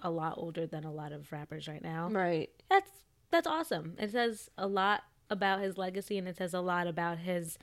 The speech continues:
Speaker 1: skills as a musician.
Speaker 2: Mm-hmm.
Speaker 1: But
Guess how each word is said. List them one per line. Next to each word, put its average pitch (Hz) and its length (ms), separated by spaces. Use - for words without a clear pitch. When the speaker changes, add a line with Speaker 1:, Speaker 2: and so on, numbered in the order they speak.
Speaker 1:
skills 190 680
as 180 260
a 170 40
musician. 156 720
Speaker 2:
Mm-hmm. 214 260
Speaker 1:
But - 360